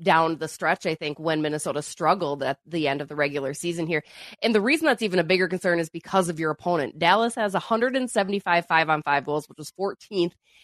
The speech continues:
in the league, two hundred eighty-one goals in total. They have weapons on every single line right now, and you need every single D pairing to be up to snuff. I, the John Klingberg, I know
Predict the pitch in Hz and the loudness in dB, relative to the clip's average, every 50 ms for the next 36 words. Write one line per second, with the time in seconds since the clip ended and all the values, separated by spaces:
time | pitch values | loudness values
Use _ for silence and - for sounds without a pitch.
0 | - _ _ - 190 185 170 165 160 156 160 165 160 160 151 _ - 208 208 196 | -20 _ _ 0 0 2 4 2 2 2 2 0 0 0 -2 _ -2 -2 0 2
1 | 190 175 - - 180 180 170 170 170 165 160 156 156 156 160 151 - _ _ _ | 2 0 0 -2 -4 -2 0 0 0 0 2 2 2 2 2 0 -2 _ _ _
2 | _ _ _ - 202 196 185 175 - - 180 175 165 160 160 160 175 180 185 202 | _ _ _ -4 0 0 0 0 2 4 4 6 6 4 4 4 2 2 4 4
3 | 185 165 156 156 175 170 175 - 185 170 175 160 160 151 - - - 160 170 151 | 2 2 2 2 2 2 2 2 -2 -4 -2 0 0 -2 -2 -4 -4 -4 -4 -4
4 | 156 165 165 160 - - 180 165 160 160 156 143 143 147 143 139 139 151 156 151 | -2 -4 -4 -4 -4 -2 -2 0 0 0 0 0 0 0 2 2 2 0 0 -2
5 | 151 151 - 151 165 160 160 - _ _ _ _ _ _ - - 196 196 190 185 | -2 -2 0 0 2 2 2 0 _ _ _ _ _ _ -8 -4 0 2 2 2
6 | 185 185 185 185 165 - _ - 175 175 156 170 170 - - 180 165 165 156 156 | 2 2 0 0 -2 -4 _ -4 -4 -2 0 -2 -2 -2 -2 -2 -2 -2 -2 -4
7 | 180 190 - - 175 151 151 151 151 160 - 165 170 170 - - 147 - - 156 | -8 -8 -8 -6 -4 -2 -2 -2 -4 -4 -6 -4 -2 -2 -2 -2 -4 -6 -6 -14
8 | 151 - - 170 147 147 - - 151 165 165 170 170 170 170 - _ _ _ _ | -14 -8 -4 -4 -4 -2 0 2 4 4 6 6 4 2 0 -4 _ _ _ _
9 | _ _ _ _ _ 170 185 175 202 233 254 277 262 - 226 220 202 208 196 185 | _ _ _ _ _ -6 -4 2 4 4 4 4 4 2 2 4 4 2 4 4
10 | 175 170 170 185 185 185 185 180 | 2 2 4 4 4 4 4 2